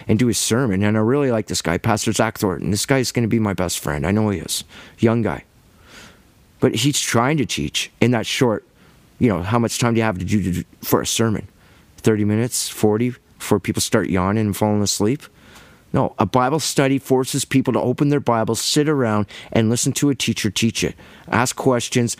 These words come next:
about the Bible. Don't question the Bible. Anyways, your iniquities. Okay? "Evil has compassed us about." And it's true. We're, we're, evil means, uh, all-encompassing of life. That's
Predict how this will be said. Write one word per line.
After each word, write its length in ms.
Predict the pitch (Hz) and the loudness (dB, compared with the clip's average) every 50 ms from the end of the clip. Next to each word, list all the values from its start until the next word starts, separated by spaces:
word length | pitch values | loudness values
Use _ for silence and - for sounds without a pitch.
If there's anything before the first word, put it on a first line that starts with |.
| - - - | -14 -4 -2
about 420 | - - 101 - 123 120 123 120 | 0 0 2 2 2 0 0 0
the 80 | - 123 | -2 -2
Bible. 340 | 98 - 98 90 82 82 90 | 0 0 0 0 0 0 0
Don't 240 | 82 123 127 131 - | 2 2 0 0 -2
question 640 | - - - - 107 123 - - - - 107 85 69 | -6 -2 0 2 2 2 0 -4 -4 -2 -2 -2 -2
the 80 | 64 | -4
Bible. 420 | - - 52 50 62 - - - - _ _ - - - - - - - - - - - - - - - - - - - - - - - - - | -4 -4 -4 -4 -6 -6 -10 -12 -12 _ _ -20 -20 -20 -20 -20 -20 -20 -20 -20 -20 -20 -20 -20 -20 -20 -20 -20 -20 -20 -20 -20 -20 -20 -6 -2
Anyways, 560 | 107 113 120 117 107 87 69 62 - - - - - - - - - | 0 2 2 2 0 -2 -2 -4 -6 -6 -8 -10 -14 -20 -20 -2 2
your 180 | - 123 127 | 2 2 4
iniquities. 720 | 135 143 139 - - 131 107 - 98 85 78 - - - - - _ _ - - _ _ - - - _ _ _ _ - - - | 2 0 0 0 0 -2 -2 -2 -4 -4 -4 -4 -4 -6 -6 -10 _ _ -20 -20 _ _ -20 -20 -20 _ _ _ _ -20 -20 -10
Okay? 320 | - - 110 110 117 120 - - | -4 0 0 2 2 0 0 0
"Evil 260 | 135 135 131 139 135 | 2 2 2 0 0
has 120 | 127 - | -2 -2
compassed 460 | - 127 117 - 131 127 123 - - | -2 -4 -2 0 0 0 0 -2 -4
us 120 | 123 - - | -4 -2 -2
about." 440 | 120 98 110 101 90 - - - - - - - - - - - - - - - - - - - _ _ _ - | -2 0 0 -2 -2 -4 -8 -12 -16 -20 -20 -20 -20 -20 -18 -18 -18 -16 -14 -14 -14 -16 -18 -20 _ _ _ -2
And 120 | 160 151 | -2 0
it's 140 | 143 - - | 0 -2 -4
true. 260 | - - 175 151 92 87 - - | -2 -2 0 0 -2 -6 -6 -2
We're, 300 | 104 101 110 120 120 - | 0 0 2 2 0 -2
we're, 260 | - 104 117 120 107 - - - - _ _ _ _ _ _ _ _ _ _ _ _ _ _ _ - | 0 0 0 0 -2 -4 -10 -18 -20 _ _ _ _ _ _ _ _ _ _ _ _ _ _ _ 0
evil 400 | 120 123 120 143 139 127 - - - | 2 2 2 0 0 0 -2 -2 0
means, 340 | 120 117 117 110 - - - - | 0 2 2 0 -2 -6 -6 -2
uh, 240 | - 104 101 101 - - | -2 0 0 0 0 0
all-encompassing 880 | 107 107 113 123 120 110 - 110 95 - 110 - - - 107 104 98 - - | 0 0 0 0 0 -2 -2 -2 0 0 -2 -2 0 0 0 0 0 0 -2
of 280 | 92 92 - - - | -2 -2 -2 -4 -4
life. 420 | - 87 90 90 90 87 - - - | -2 0 0 0 0 -2 -6 -6 -4
That's 360 | - 95 - - - - - | -2 -2 -2 -2 -4 -6 -6